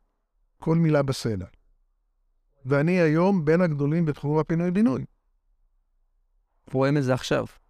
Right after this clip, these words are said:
Speaker 1: בוא תסתכל, מרבית החברות בתחום ההתחדשות העירונית. אנחנו היום בונים רק התחדשות. עדיין קונים קרקע ב-, אה, בעיר היין באשקלון, קונים קרקע באלעד, אה,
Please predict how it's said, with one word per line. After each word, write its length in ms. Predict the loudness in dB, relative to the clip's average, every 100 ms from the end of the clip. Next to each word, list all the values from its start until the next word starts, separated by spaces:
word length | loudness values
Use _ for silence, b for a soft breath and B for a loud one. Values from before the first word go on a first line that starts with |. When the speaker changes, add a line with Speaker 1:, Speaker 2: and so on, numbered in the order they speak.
| _ _ _ _ _ _ -12
Speaker 1:
בוא 180 | -2 0
תסתכל, 400 | 0 -4 -2 -2
מרבית 300 | -2 -4 -6
החברות 420 | -4 -4 -2 -4
בתחום 340 | -6 -6 -4 -4
ההתחדשות 440 | -4 -6 -6 -6
העירונית. 500 | -4 0 0 0 -6 _ _ _ -6
אנחנו 320 | -4 -2 0
היום 300 | 2 2 2
בונים 340 | 0 0 0 -2
רק 240 | -4 -4
התחדשות. 440 | -6 -8 -8 -10 -10 _ _ _ _ _
עדיין 540 | -10 -2 2 4 2 0
קונים 440 | 0 0 0 0
קרקע 520 | 0 0 0 0 0
ב-, 100 | 0
אה, 640 | -2 0 -2 -2 -2 -4 -6 -12 _ _ _ -8
בעיר 300 | 0 2 4
היין 360 | 4 4 4 4
באשקלון, 680 | 0 0 -2 2 4 4 2
קונים 340 | 0 0 0
קרקע 520 | 0 0 0 2 2
באלעד, 640 | 2 0 0 0 0 0 0
אה, 580 | 2 2 0 -2 -4